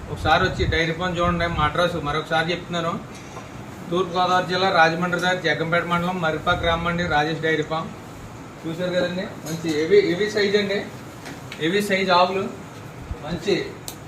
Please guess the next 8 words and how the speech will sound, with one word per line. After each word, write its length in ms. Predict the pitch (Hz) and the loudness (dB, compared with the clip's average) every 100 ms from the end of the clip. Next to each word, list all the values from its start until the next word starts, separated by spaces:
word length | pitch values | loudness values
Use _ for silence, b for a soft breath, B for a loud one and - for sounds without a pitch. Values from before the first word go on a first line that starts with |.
| - | -4
టాప్ 260 | 156 165 165 | 2 2 4
క్వాలిటీ 280 | 190 185 190 180 | 2 4 4 2
ఆవులు 180 | 185 190 | 4 2
అండి 140 | 180 180 | 2 0
ఇవి. 100 | 185 - - - - - - - - - - - - - | -2 -6 -12 -16 -14 -14 -12 -14 -14 -16 -14 -14 -12 -12
చూడండి, 320 | - 180 175 180 - - - - - - - - - - - - - - | -4 0 0 -2 -4 -14 -14 -14 -14 -18 -18 -18 -16 -16 -16 -18 -14 -4
చూశారు 300 | 170 196 196 | 0 2 4
కదా, 160 | 190 202 | 6 6